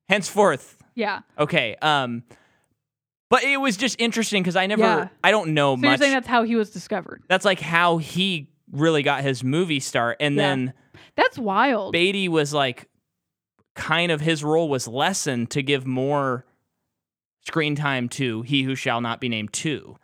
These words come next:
Speaker 1: Let's call him the Cedar Man, 'cause cedar is a wood. It's a type
Speaker 2: We can
Speaker 1: of
Speaker 2: just
Speaker 1: wood.
Speaker 2: call him Voldemort.
Speaker 1: No, 'cause
Speaker 2: Oh,
Speaker 1: that's
Speaker 2: okay.
Speaker 1: more He Shall Not Be Named.
Speaker 2: Yeah.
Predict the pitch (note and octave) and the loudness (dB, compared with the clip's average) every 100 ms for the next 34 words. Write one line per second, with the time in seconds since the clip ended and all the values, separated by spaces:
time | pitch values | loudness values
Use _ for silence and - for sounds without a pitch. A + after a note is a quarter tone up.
0 | _ - F#3 G#3+ - A3 G3+ F3+ E3 E3+ | _ -2 0 0 2 2 2 -2 -2 -2
1 | - G3 C3+ A2+ G#2 E2+ B2 - _ _ | 0 -2 -2 -4 -8 -10 -14 -20 _ _
2 | _ _ _ F#3 E3+ - - B3+ C4 A#3+ | _ _ _ -2 -2 -2 -2 0 2 2
3 | G#3 F#3 E3 C3 F#2 - _ - E3 G#3+ | 4 4 2 0 -2 -16 _ -6 0 2
4 | G#3 G4 G#4+ B3+ B3+ G3+ G3 B3+ A3+ F#3 | 4 2 0 2 2 2 0 2 0 -2
5 | - _ _ _ _ _ _ _ _ _ | -8 _ _ _ _ _ _ _ _ _
6 | - E4 D4+ C4+ B3 A3+ A#3+ A#3+ G#3+ A3 | 0 2 2 2 4 4 4 2 0 0
7 | G3+ G3 F3+ F3+ E3 D3 C3 E3 C3 F#2+ | 0 -2 0 0 2 0 0 0 -2 -6
8 | - - | -10 -12